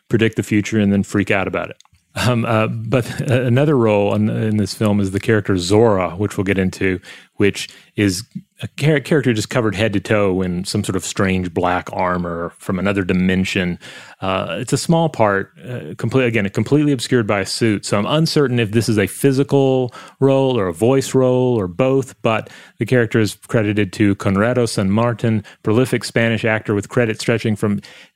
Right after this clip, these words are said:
nineteen forty-one through twenty fifteen. He lived nineteen twenty-one through twenty nineteen.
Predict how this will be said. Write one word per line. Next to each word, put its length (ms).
nineteen 480
forty-one 640
through 440
twenty 340
fifteen. 680
He 220
lived 400
nineteen 380
twenty-one 480
through 180
twenty 340
nineteen. 720